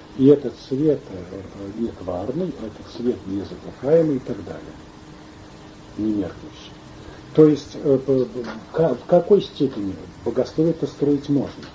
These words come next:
а догматическое богословие нет,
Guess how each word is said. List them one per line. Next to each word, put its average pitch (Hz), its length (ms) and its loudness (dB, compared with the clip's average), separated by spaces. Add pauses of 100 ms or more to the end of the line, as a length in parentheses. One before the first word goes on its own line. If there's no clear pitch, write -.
(1120)
а 135 220 2
догматическое 143 1000 0
богословие 143 680 -2
нет, 110 260 -2